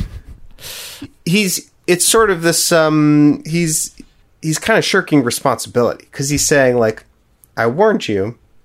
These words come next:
Speaker 2: Now it's up to you.
Speaker 1: Yeah.
Speaker 2: Hold on to whatever you find to get you through. It's balls in your court.
Speaker 1: Yeah, exactly.
Speaker 2: I'm not gonna say no to you.
Speaker 1: Mm-hmm.
Speaker 2: I'm not gonna set boundaries. You have to set the boundaries.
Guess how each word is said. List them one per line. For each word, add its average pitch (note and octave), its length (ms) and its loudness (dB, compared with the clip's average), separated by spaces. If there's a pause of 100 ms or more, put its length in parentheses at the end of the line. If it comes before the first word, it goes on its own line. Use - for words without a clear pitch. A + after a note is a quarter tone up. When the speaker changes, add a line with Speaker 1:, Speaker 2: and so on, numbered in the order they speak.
(120)
Speaker 2:
Now B2 240 2
it's D3 160 0
up - 160 -2
to D3+ 100 -4
you. C#3+ 320 2
Speaker 1:
Yeah. F2 1000 0
Speaker 2:
Hold G#3 220 2
on G3 160 2
to F3+ 60 -4
whatever E3+ 260 2
you E3+ 100 -2
find D3 280 0
to A#2+ 60 -12
get C3 200 -8
you C3 60 -4
through. - 360 -4
It's - 340 -8 (400)
balls D3+ 360 2
in C3+ 120 2
your A#2+ 160 2
court. G#2+ 380 -4
Speaker 1:
Yeah, F2+ 560 -6 (200)
exactly. F2+ 500 -10
Speaker 2:
I'm A#2+ 100 -2
not D3 140 0
gonna F#3 140 4
say F3+ 220 2
no G3 240 6
to D#3+ 60 0
you. G#2 380 -2 (160)
Speaker 1:
Mm-hmm. F2+ 120 -6
Speaker 2:
I'm A#2 80 -2
not D3 140 0
gonna E3 120 2
set D#3+ 200 -2
boundaries. C#3 800 0
You D3+ 300 2
have A#2+ 180 0
to - 80 -12
set A2+ 220 -8
the - 60 -20
boundaries. - 560 -12